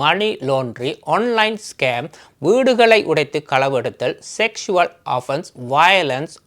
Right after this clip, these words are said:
ஆஃபென்ஸ், இந்த மாதிரி சம்பவங்கள்ல நீங்க பிடிபட்டு இருந்தால் முதல்ல உங்களை சார்ஜ் பண்ணினாலுமே அடுத்த நாள் நீங்க பெயில்ல வெளியில வந்துடலாம். catch and release சிஸ்டமாகத்தான்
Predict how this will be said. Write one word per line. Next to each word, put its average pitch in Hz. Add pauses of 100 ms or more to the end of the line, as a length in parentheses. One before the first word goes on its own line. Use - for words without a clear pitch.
(140)
ஆஃபென்ஸ், 131
இந்த 131
மாதிரி 202
சம்பவங்கள்ல 160 (100)
நீங்க 139 (440)
பிடிபட்டு 190 (100)
இருந்தால் 135
முதல்ல 135
உங்களை 117 (160)
சார்ஜ் 220
பண்ணினாலுமே 151 (260)
அடுத்த 202
நாள் 156
நீங்க 147 (240)
பெயில்ல 156 (140)
வெளியில 139 (200)
வந்துடலாம். 120 (440)
catch 208
and 214 (260)
release 240
சிஸ்டமாகத்தான் 147